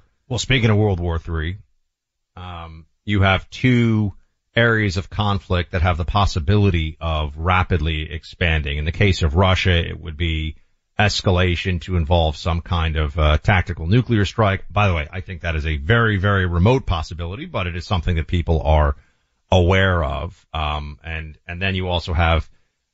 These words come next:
perhaps a more likely escalation, uh, possibility in the Middle East of direct confrontation with Iran, Iran making all kinds of public pronouncements about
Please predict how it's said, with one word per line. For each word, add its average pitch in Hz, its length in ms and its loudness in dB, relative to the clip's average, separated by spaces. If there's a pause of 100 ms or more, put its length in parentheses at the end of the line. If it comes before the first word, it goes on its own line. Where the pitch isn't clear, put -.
(420)
perhaps 113 240 2
a - 40 0
more 95 220 0
likely 117 680 0
escalation, 92 1000 0 (200)
uh, 85 340 2
possibility 90 760 2
in 92 180 2
the 90 60 6
Middle 90 260 4
East 123 420 0
of 87 180 -4
direct 95 260 -4
confrontation 82 920 -4 (440)
with 90 380 2
Iran, 90 560 4
Iran 80 400 2
making 82 300 -6
all 82 120 -2
kinds 80 360 2
of 76 240 -4 (380)
public 139 320 4
pronouncements 104 760 0 (100)
about 87 580 -2